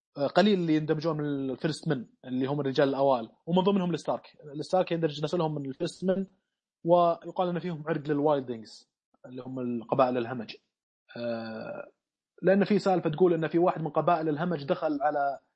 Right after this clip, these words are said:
تسلق الوول وقدر يوصل للوينترفيل، وفي وينترفيل قدر بطريقة ما يخطف بنت، آه، لواحد من رؤساء الستارك، وواحد، وقائد الستارك هذا ما كان عنده عيال، خلاص نسل الستارك ممكن، كان ممكن ي-، يتوقف هنا.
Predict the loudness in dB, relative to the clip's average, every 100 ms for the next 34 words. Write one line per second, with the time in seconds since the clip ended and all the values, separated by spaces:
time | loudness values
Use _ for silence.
0 | _ -10 0 4 4 4 4 4 2 -2
1 | _ _ _ -16 -6 -2 0 0 -2 -2
2 | -2 -4 -2 -4 -4 _ _ _ -6 -2
3 | 2 0 0 -2 0 0 0 2 0 2
4 | 0 0 0 0 2 2 2 0 0 -4
5 | -2 2 2 0 -8 _ _ _ _ -4
6 | -2 0 0 -2 -4 2 6 6 6 0
7 | -6 -6 -6 -4 -2 -2 0 0 0 -4
8 | -4 -6 -10 -12 0 4 4 2 -8 _
9 | _ _ _ 0 2 0 -6 -8 0 0
10 | 0 -4 -4 -2 -4 -2 -4 -2 0 0
11 | 0 -2 -4 -4 -6 -6 -6 -2 0 0
12 | -4 -6 -2 0 2 2 2 0 0 -2
13 | -4 4 4 6 0 -2 -8